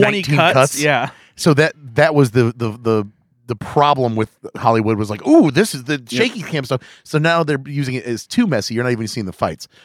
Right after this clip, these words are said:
Speaker 2: So then in two thousand two to two thousand five, maybe you saw a bunch of that shit happening.
Speaker 3: Yep.
Speaker 2: Uh, but no, that was great.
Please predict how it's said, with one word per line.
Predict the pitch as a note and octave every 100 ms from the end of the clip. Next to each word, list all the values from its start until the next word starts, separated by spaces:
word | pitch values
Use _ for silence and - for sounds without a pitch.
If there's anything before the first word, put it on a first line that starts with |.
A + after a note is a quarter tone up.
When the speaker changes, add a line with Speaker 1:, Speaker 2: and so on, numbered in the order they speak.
| _
Speaker 2:
So | C#3
then | C3
in | B2+ A#2+
two | -
thousand | D3+ A2+ A2
two | D#3
to | C3 A#2+
two | B2+
thousand | A#2 G#2+ F#2+
five, | F3+ F3 A#2
maybe | A2 G#2
you | A2
saw | -
a | A2
bunch | G2 A2+
of | F2
that | A2 -
shit | E2+
happening. | E2 D#2 - A#2
Speaker 3:
Yep. | - - - - _ -
Speaker 2:
Uh, | G#2+ G2+
but | E3
no, | A#2+
that | E3
was | C#3+
great. | A#2 D#2+